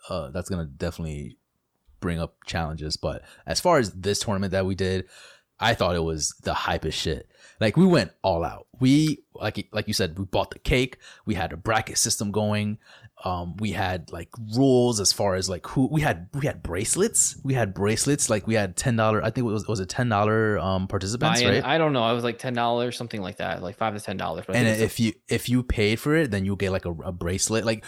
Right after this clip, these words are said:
Speaker 1: we were, like, a gold bracelet. We were really legit with this, and I, and I was super proud of
Speaker 2: It was
Speaker 1: it
Speaker 2: at my
Speaker 1: because
Speaker 2: house. It was at our, it was at my house. Like,
Speaker 1: But we had a setup and everything too. Like, we had chairs, like, along, like,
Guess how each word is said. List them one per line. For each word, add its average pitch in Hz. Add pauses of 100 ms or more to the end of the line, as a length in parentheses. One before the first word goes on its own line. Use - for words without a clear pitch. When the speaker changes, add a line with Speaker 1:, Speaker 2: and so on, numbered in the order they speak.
(100)
Speaker 1:
we 151
were, 226
like, 104
a 98
gold 98
bracelet. 95
We 120
were 175
really 101
legit 90
with 110
this, 143
and 98
I, 87
and 98
I 98
was 92
super 101
proud 82
of 87
Speaker 2:
It 92
was 98
Speaker 1:
it -
Speaker 2:
at 208
my 151
Speaker 1:
because 131
Speaker 2:
house. -
It 120
was 143
at 151
our, 110
it 127
was 139
at 156
my 110
house. - (100)
Like, 95
Speaker 1:
But 135
we 147
had 156
a 113
setup 131
and 101
everything 98
too. 120
Like, 82
we 92
had 92
chairs, 107
like, 92
along, 92
like, 95